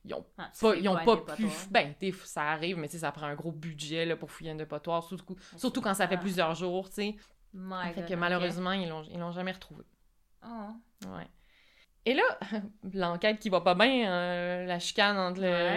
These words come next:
Speaker 1: le Big Boss puis, euh, puis, euh, Marcel, ben là, une des informations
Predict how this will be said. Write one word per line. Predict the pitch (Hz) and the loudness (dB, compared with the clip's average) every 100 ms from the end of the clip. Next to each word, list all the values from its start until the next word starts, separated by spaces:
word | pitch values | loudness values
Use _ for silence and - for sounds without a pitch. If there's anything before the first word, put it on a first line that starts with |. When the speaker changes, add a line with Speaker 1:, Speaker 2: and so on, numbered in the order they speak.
| 180 | 2
Speaker 1:
le | |
Big | 185 185 190 | 2 -2 0
Boss | 220 214 - | 0 0 -10
puis, | - 190 185 | -10 -4 0
euh, | 175 175 175 175 170 - - | 0 0 -2 -2 -4 -8 -12
puis, | - 175 175 | -16 -12 -10
euh, | 160 160 165 | -8 -10 -10
Marcel, | 160 - 269 285 | -8 0 2 6
ben | 196 | 6
là, | 220 285 - _ _ _ _ _ _ | 8 6 2 _ _ _ _ _ _
une | 254 330 | 2 4
des | 214 185 | 2 0
informations | 170 180 175 160 269 381 | 0 2 2 2 0 0